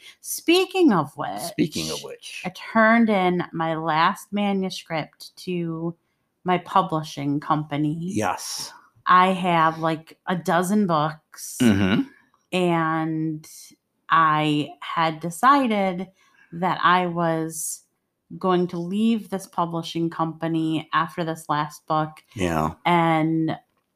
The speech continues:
Speaker 1: query other publishing compa-, like, see what will happen.
Speaker 2: See what's out there.
Speaker 1: It's like an actor that's been on a show
Speaker 2: Yeah.
Speaker 1: for so long.
Speaker 2: Yeah.
Speaker 1: And they're like, "I wonder what will happen if I leave and I try another project."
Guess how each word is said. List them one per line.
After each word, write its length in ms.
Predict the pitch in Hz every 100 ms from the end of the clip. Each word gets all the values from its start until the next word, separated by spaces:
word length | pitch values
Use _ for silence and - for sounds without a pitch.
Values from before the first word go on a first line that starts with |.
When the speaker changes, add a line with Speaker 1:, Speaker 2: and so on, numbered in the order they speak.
| -
Speaker 1:
query 640 | - - 220 220 214 202 -
other 240 | 185 185
publishing 580 | 180 185 175 175 - 180
compa-, 360 | 170 165 165 -
like, 200 | 247 247
see 420 | - - 277 277
what 220 | 247 208
will 120 | 170 170
happen. 280 | - 110 -
Speaker 2:
See 240 | - 285
what's 240 | 294 127
out 280 | 101 90 -
there. 120 | -
Speaker 1:
It's 80 | 285
like 140 | 330 311
an 160 | 269 -
actor 560 | 202 208 - 233 233
that's 240 | 220 - -
been 280 | - 190 185
on 140 | 180
a 60 | 175
show 80 | 370
Speaker 2:
Yeah. 300 | 285 - -
Speaker 1:
for 140 | 220
so 260 | 220 226 214
long. 680 | 214 214 208 208 208 214 - -
Speaker 2:
Yeah. 280 | - 76 -
Speaker 1:
And 260 | 202 202 202
they're 240 | 196 190
like, 260 | 196 196 202
"I 120 | 285
wonder 420 | 311 370 392 359
what 280 | 277 247 190
will 180 | 208 202
happen 880 | 170 160 143 - 110 82 98 - -
if 200 | 190 190 -
I 160 | 185 190
leave 480 | 185 185 180 180 165
and 140 | 156
I 120 | 151
try 320 | 156 - 165
another 360 | 165 160 147 139
project." 1040 | - 135 98 - 80 - _ - - -